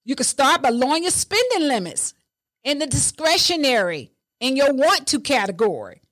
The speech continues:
All right. Or eliminating them entirely. So we can eliminate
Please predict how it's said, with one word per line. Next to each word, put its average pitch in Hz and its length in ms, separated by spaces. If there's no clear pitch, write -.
All 202 200
right. 262 220
Or 339 320
eliminating 311 760
them 294 220
entirely. 220 800
So 208 220
we 240 120
can 269 260
eliminate 285 680